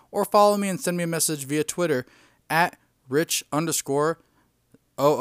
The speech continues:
oh seven. That's Rich underscore oh oh seven. I'm gonna be debating the same topic a bit on the Huddle podcast with LaValle and Maddie, so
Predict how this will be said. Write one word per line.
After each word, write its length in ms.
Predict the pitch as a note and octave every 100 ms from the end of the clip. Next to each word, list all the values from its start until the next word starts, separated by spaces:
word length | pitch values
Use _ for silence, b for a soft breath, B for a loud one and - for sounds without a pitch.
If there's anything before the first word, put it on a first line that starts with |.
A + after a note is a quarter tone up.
| C#3
oh 40 |
seven. 480 | D3 C3 A2 E2+ D#2+ _ _ _ _ _ _ _ _ _ -
That's 340 | G2 - -
Rich 300 | A#2 D#3 - D3
underscore 640 | C#3+ C#3+ - C3+ C#3 C#3+ -
oh 400 | C3 C#3+ D#3+ - -
oh 340 | B2+ C#3+ D3 _ _
seven. 580 | - - A#2 G#2+ - - _ _ _ _ _ _ _ _ _ _ _
I'm 140 | D3 E3+
gonna 140 | D#3+
be 180 | D3+ C#3
debating 340 | B2+ C3+ C3 B2
the 80 |
same 260 | G#2+ B2+ A2+
topic 400 | A#2 A2 - G#2+
a 40 |
bit 260 | G#2 A2+ A#2
on 200 | A#2 A2+
the 80 | G#2+
Huddle 200 | A#2 A2+
podcast 540 | A#2+ A#2 A#2 A#2 G2+
with 100 | F#2
LaValle 320 | G2+ A2 G#2+
and 80 | G2+
Maddie, 320 | G#2 G#2+ G2
so 320 | F2 A#2+ A2+